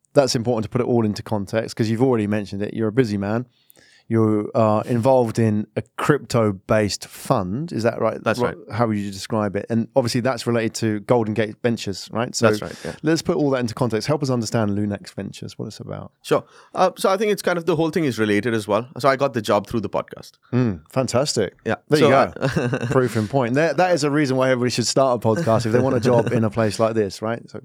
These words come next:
Speaker 1: good.
Speaker 2: Uh, yeah, it, it's a good way, right? I mean, and like I said, the other guy, and, uh, shout out to Jason Choi as well,
Speaker 1: Mm.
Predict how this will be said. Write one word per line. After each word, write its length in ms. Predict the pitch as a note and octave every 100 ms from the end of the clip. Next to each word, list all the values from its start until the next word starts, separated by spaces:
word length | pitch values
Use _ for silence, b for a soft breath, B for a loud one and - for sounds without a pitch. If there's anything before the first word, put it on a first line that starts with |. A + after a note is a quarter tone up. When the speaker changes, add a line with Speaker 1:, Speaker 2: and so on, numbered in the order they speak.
| -
Speaker 1:
good. 80 |
Speaker 2:
Uh, 200 | B2+ C3+ A#2
yeah, 300 | D#3 A3+ A#2
it, 140 | A#2+ - C#3
it's 120 | D3 F3+
a 40 |
good 180 | F3 F3+
way, 180 | C#3+ G2+
right? 200 | G#2+ B2+
I 40 |
mean, 160 | B2 B2
and 140 | C3+
like 160 | C3+ C#3
I 40 |
said, 300 | D3 D3 G#2+
the 140 | A#2 A2+
other 160 | A2+
guy, 220 | B2 G#2+
and, 280 | G#2 G#2 G#2
uh, 160 | G#2+ F#2+ -
shout 220 | - G#2
out 120 | G#2+
to 80 | G#2+
Jason 360 | G#2 G2+ G2+ A2+
Choi 260 | - G2+
as 120 | G2 F#2
well, 220 | F#2+ F#2 -
Speaker 1:
Mm. 200 | G#2